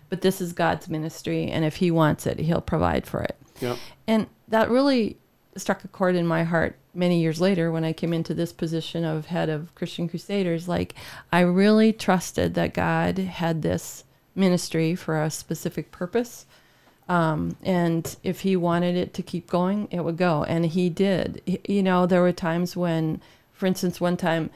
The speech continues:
Speaker 1: when, even though I didn't worry about money, um, it got a little, little tight. And I was thinking, "Hmm,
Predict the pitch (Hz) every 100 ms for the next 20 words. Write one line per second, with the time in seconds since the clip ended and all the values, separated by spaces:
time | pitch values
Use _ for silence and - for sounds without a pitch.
0 | - - _ - 170 156 185 185 175 165
1 | 180 180 160 156 160 160 - 165 170 170
2 | - 165 143 87 190 240 196 180 180 180
3 | 180 - _ _ _ - 247 233 - 110
4 | 175 - - 190 180 175 170 170 202 196
5 | 180 185 208 233